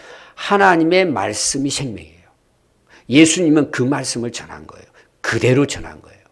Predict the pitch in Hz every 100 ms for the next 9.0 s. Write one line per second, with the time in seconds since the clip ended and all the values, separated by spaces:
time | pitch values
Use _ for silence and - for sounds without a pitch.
0 | _ _ _ - 131 175 214 151 117 180
1 | 220 220 - - 117 135 214 - 147 110
2 | 92 - - 117 123 87 87 - 98 78
3 | 78 80 82 - _ _ _ _ - -
4 | 120 107 98 98 95 151 226 202 180 185
5 | 214 269 - - _ - 143 131 127 131
6 | 117 113 110 196 202 156 180 175 190 -
7 | - - 123 - 131 113 - 101 104 95
8 | 92 185 190 - - - 101 101 104